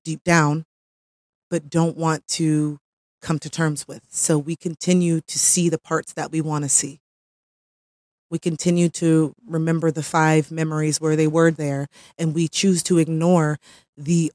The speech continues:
overwhelming chronic depression and anxiety that some of us are carrying from our parents and our relationships.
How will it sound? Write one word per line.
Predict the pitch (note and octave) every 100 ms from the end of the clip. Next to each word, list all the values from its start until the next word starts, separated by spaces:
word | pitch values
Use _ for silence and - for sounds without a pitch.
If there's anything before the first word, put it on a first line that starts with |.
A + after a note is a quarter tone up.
| -
overwhelming | F3+ F3 F3+ E3 D#3+ E3+ F3+ F#3 E3+ D3+ C#3 C3+ - _ _ _ _
chronic | - F#3 E3+ E3+
depression | - - E3+ E3 D#3+ A#2+ B2 _ _ _ -
and | D#3+
anxiety | D3 C#3+ D3+ E3+ D3+ - - _
that | D#3+ -
some | - D#3+
of | D3
us | D3
are | D3
carrying | D3+ - E3 E3+ C#3 C#3 D3
from | - D#3+ D3 D3 D3 -
our | D3+ C#3+ C#3 C#3 - _ _ _
parents | E3 E3 C#3 - -
and | D3
our | C#3
relationships. | C#3 D3 D#3 E3 D3 D3 - - -